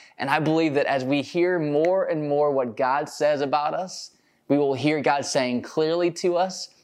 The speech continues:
"You got this."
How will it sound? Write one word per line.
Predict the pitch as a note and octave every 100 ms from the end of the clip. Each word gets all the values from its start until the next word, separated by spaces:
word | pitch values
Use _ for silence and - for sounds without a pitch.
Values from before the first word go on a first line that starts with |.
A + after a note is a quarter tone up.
| -
"You | A2+ C3+ F3+ G3 G3+ G3 _ _ _
got | C#3 B2+ B2 A#2 - - _ _ -
this." | A2+ A#2 F2+ - - -